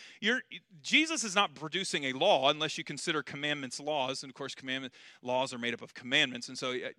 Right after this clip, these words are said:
don't get uncomfortable with it. But the idea we recognize from Scripture is that Jesus sets us free from the law, okay? Right,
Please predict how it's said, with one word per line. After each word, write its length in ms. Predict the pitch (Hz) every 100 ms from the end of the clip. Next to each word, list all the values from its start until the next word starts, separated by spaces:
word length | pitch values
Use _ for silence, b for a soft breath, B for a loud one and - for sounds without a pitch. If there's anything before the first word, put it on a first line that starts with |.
| 175
don't 180 | 302 254
get 140 | 220
uncomfortable 560 | 160 - 175 151 135 131
with 180 | 123
it. 120 | 151 - B B B - _
But 140 | 214 226
the 100 | 226
idea 400 | 226 277 311 196
we 180 | 220
recognize 640 | 214 202 - 135 120 117 123
from 140 | -
Scripture 460 | 127 143 131 127 127
is 200 | 147 143
that 260 | 156 139 135 b b - 131
Jesus 480 | - 185 233 226 202
sets 300 | - 190 -
us 160 | 147 -
free 260 | 160 151
from 480 | 147 - 151 143 135
the 120 | 127
law, 440 | 117 120 113 101 - _ _ _
okay? 260 | - 123 156 _ _ _ _ _
Right, 200 | 120 113